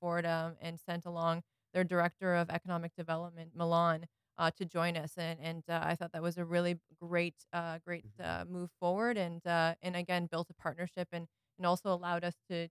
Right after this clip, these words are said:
Speaker 1: to show off, you know, an ecosystem that, you know, not only are we looking at it from Canada, but the world is looking at this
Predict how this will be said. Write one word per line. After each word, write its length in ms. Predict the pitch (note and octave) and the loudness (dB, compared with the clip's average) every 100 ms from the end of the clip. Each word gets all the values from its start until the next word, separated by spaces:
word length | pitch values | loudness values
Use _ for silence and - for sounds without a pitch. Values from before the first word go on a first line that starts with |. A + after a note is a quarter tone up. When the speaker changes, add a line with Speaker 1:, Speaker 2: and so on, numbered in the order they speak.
| - | -10
Speaker 1:
to 80 | F3+ | -16
show 280 | - F3 E3 | -4 -2 0
off, 260 | E3 E3+ - | 0 0 -4
you 80 | |
know, 140 | E3+ E3 | -16 -12
an 80 | E3 | -12
ecosystem 640 | E3+ F#3+ - F3 - E3+ | -12 -12 -12 _ -20 -10
that, 160 | D#3+ - E3+ | -10 -10 -16
you 80 | |
know, 120 | D#3+ D#3+ F#3 | -16 -14 -2
not 160 | F3 | 0
only 200 | F#3+ G3 | 0 -2
are 60 | F3 | -4
we 80 | E3+ | -4
looking 320 | D#3+ - E3+ | -8 -10 -8
at 80 | E3 | -8
it 80 | D#3 | -10
from 120 | D#3+ E3 | -18 -12
Canada, 320 | D#3+ E3+ E3 D#3 | -8 -6 -6 -8
but 140 | D#3 | -10
the 60 | D#3 | -4
world 260 | E3 F3 | 2 2
is 100 | E3+ | 0
looking 320 | E3+ D#3 E3 D#3+ | -10 -10 -10 -4
at 160 | D#3+ _ _ _ _ - | -4 _ _ _ _ -6
this 160 | F3+ | -6